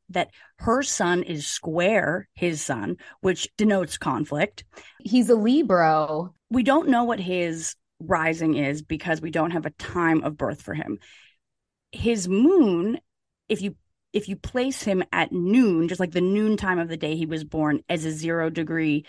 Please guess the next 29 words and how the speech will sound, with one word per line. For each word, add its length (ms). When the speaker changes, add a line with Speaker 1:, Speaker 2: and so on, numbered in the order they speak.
Speaker 1:
Sagittarius. 580
And 100
I 60
checked 300
it. 80
So 100
basically, 380
if 80
he 100
was 120
born 320
before 480
ten 220
A 180
M, 160
he's 360
a 120
late 360
degree 260
Scorpio 500
moon. 240
If 100
he 100
was 140
born 400
after 320
ten 200
A 180
M, 200